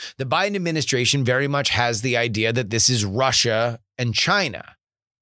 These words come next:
that we are very much going back to a more Cold War eighties mentality, that the biggest enemies of America are state actors, not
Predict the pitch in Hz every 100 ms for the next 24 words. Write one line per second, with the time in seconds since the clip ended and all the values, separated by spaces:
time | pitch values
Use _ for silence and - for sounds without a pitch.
0 | _ _ _ _ - 120 135 131 117 98
1 | 151 165 180 160 139 - 131 131 117 120
2 | 117 127 113 117 110 107 - 143 143 147
3 | 123 107 113 113 113 107 _ _ _ 120
4 | 127 135 120 117 113 120 147 139 104 85
5 | 92 110 - - - 113 117 107 - 151
6 | 156 165 165 - - _ _ _ _ _
7 | _ _ _ _ - 170 170 139 113 107
8 | 131 131 139 135 113 104 92 127 117 -
9 | - - 156 151 143 - - 127 117 -
10 | 80 - - - _ _ _ _ _ _
11 | _ _ _ _ _ _ _ _ _ _
12 | _ _ _ - 107 127 135 -